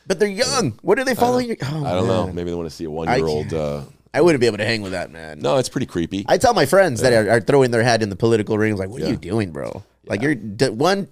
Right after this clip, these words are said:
Speaker 1: do your fam-, does your family
Speaker 2: Yeah.
Speaker 1: support what you're truly doing? 'Cause this
Speaker 2: Yeah.
Speaker 1: is gonna bring a lot of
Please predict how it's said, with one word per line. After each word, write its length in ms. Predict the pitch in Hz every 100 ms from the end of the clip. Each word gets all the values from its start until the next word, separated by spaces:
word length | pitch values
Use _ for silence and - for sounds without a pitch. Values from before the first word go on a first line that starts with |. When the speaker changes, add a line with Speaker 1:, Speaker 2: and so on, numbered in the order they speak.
| 107
Speaker 1:
do 100 | 139
your 240 | 131 107 92
fam-, 460 | - 139 135 147
does 220 | 123 180
your 140 | 143 123
family 400 | - 135 123 101
Speaker 2:
Yeah. 160 | 78 67 - _ -
Speaker 1:
support 460 | - - 151 165
what 160 | 147 127
you're 100 | 113
truly 320 | - 147 139
doing? 260 | 117 139 147
'Cause 140 | 117
this 140 | 147
Speaker 2:
Yeah. 60 | 165
Speaker 1:
is 80 | 123 - - _
gonna 220 | - 127 113
bring 180 | 117
a 60 | 107
lot 200 | 98
of 80 | 110